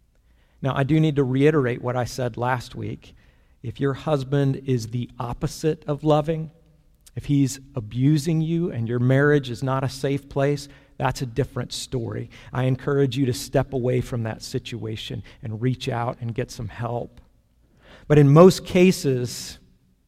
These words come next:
we're just flawed, imperfect people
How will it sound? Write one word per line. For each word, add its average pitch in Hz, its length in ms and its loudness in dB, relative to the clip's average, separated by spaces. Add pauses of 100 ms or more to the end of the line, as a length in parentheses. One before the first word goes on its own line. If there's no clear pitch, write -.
(160)
we're 175 80 -2
just - 260 -10
flawed, 139 800 -2 (120)
imperfect 131 840 -2
people 120 540 -12